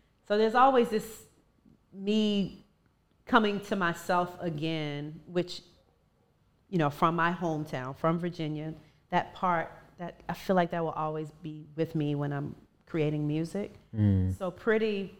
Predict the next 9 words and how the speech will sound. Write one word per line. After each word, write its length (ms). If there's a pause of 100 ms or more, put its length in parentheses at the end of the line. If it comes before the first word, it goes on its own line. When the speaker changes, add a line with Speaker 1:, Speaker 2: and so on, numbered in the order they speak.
Speaker 1:
was 240 (160)
about 460
how 580 (380)
beautiful 540
I 160
saw 400
this 260
space, 760 (580)
um, 580